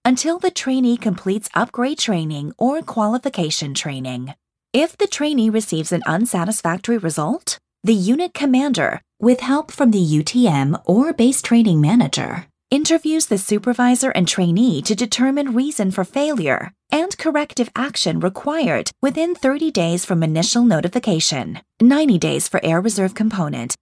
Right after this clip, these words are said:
and individual mobilization augmentees. The supervisor documents the counseling on Air Force I M T six two three A or automated version, places the trainee in supervised review training,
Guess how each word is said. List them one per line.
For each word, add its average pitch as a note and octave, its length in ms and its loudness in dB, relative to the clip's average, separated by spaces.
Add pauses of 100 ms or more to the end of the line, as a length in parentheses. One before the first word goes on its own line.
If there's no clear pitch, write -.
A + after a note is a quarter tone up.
and F3+ 80 0
individual G#3 580 -2
mobilization F3 840 -2
augmentees. E3 960 -4 (240)
The A#3 100 4
supervisor E3+ 760 0
documents B3 600 0
the - 80 -6
counseling E3 640 -2
on E3 180 -2
Air D#3+ 200 0
Force G#3+ 400 0
I D#3 180 -2
M B3 160 4
T D3+ 240 -2
six F#3+ 360 -2
two G3 220 2
three G#3+ 360 0
A C3+ 320 -4 (160)
or D#4+ 340 2
automated A3+ 480 0
version, D3+ 540 -4 (260)
places F3+ 460 0
the B3+ 100 -2
trainee F#3 540 0
in G3 100 0
supervised B3+ 720 0
review F3 340 0
training, A#3 640 0